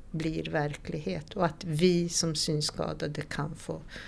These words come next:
vara glada över att kunna få åka buss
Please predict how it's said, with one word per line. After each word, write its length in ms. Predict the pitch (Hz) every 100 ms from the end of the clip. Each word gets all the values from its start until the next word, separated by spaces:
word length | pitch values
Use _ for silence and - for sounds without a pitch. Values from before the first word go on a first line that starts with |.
| - - - -
vara 220 | - 226 180
glada 520 | 185 160 147 185 196
över 340 | 220 170 151 156
att 240 | 143 -
kunna 280 | - 147 143
få 200 | - 151
åka 300 | 143 - 151
buss 500 | 170 226 - -